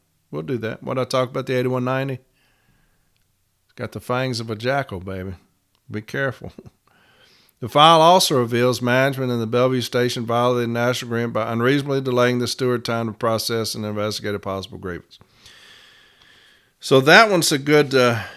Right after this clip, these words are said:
it's a B team decision. It'll have the contractual provisions in there. Again, you can't use it. You know, you can't put it in your contentions. You can plagiarize it, the contractual language and stuff. It has management's contentions.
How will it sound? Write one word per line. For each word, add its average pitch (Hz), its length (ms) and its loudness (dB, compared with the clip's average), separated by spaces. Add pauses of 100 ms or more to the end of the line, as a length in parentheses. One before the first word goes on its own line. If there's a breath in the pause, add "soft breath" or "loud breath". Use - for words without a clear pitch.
(120)
it's 143 180 -4
a 143 60 -2
B 147 220 0
team 151 240 0
decision. 147 560 2
It'll 131 160 2
have 143 420 4
the 135 200 0
contractual 143 720 0
provisions 143 600 0
in 156 140 -2
there. 156 340 0 (240)
Again, 127 360 2
you 135 60 -2
can't 147 220 0
use 151 340 4
it. 123 160 -6 (240)
You 123 140 -4
know, 113 60 0
you 117 80 -2
can't 131 260 -2
put 147 180 -2
it 139 140 0
in 127 80 0
your 117 80 0
contentions. 110 800 -2
You 123 80 -8
can 117 140 -8
plagiarize 113 640 2
it, - 160 -14
the - 40 -16
contractual 117 600 0
language 120 340 -2
and 90 80 -8
stuff. 90 360 -10 (1120)
It 117 40 -6
has 123 220 2
management's 131 880 0
contentions. 165 920 -2